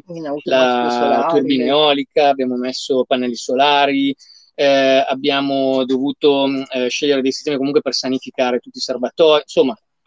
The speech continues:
Speaker 2: abbiamo, abbiamo, diciamo che siamo stati abbastanza fortunati perché Gentilina, ehm, la nostra barca, nasce già per crociere a medio e lungo raggio.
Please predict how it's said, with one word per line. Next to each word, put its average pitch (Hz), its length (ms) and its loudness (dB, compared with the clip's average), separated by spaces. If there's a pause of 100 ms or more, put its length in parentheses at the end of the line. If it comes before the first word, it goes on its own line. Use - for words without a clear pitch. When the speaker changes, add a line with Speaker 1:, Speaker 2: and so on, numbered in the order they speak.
(120)
Speaker 2:
abbiamo, 147 800 2
abbiamo, 123 1400 -2 (360)
diciamo 214 400 -2
che 147 360 2
siamo 143 240 -6
stati 170 220 0
abbastanza 147 360 -4
fortunati 147 480 -4
perché 127 200 -2
Gentilina, 143 680 -2 (500)
ehm, 117 840 -4
la 117 80 -6
nostra 131 280 -2
barca, 135 360 0
nasce 139 340 -2
già 143 200 0
per 139 180 -4 (300)
crociere 147 400 2
a 139 40 2
medio 147 220 2
e - 20 4
lungo 139 240 2
raggio. 110 420 -4